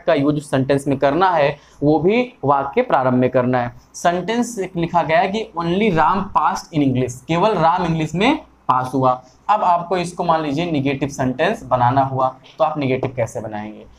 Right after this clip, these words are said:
कुछ आपको करना ही नहीं negative में। अब यहाँ पर जहाँ पर only लिखा हुआ है, देखिए only लिखा हुआ है, कहीं पर भी कोई भी चीज़ है, आपका काम क्या है कि आपको सबसे पहले यहाँ लिखना है none but।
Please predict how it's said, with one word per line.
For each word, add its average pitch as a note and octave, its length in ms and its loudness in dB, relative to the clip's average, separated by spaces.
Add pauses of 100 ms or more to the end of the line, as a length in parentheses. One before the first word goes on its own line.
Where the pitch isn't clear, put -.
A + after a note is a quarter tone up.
(140)
कुछ G3+ 180 0
आपको F#3+ 260 2
करना E3+ 320 2
ही F3+ 120 2
नहीं F3+ 120 2
negative E3+ 420 0
में। F#3 160 -8 (280)
अब D#3 120 2
यहाँ E3 220 2
पर F3+ 180 -2
जहाँ D3+ 320 2
पर A3+ 400 0 (240)
only D#3+ 220 4
लिखा D3+ 320 2
हुआ B2+ 260 4
है, A2+ 80 -4
देखिए C#3+ 340 2 (300)
only F#3 280 2
लिखा F#3 280 2
हुआ G3 280 2
है, G3 100 2 (120)
कहीं F#3 220 2
पर F#3+ 160 2
भी F3+ 100 0
कोई F#3 220 2
भी F#3+ 140 2
चीज़ G3 240 2
है, G3 200 2 (280)
आपका F#3+ 320 2
काम E3+ 320 2
क्या D#3+ 160 2
है F#3+ 120 2
कि F#3+ 100 -4
आपको D#3+ 380 0
सबसे E3 360 -6
पहले D3+ 240 0
यहाँ D3+ 200 2
लिखना C#3+ 300 -6
है D#3+ 260 2 (300)
none C3+ 340 4
but। C3 520 -2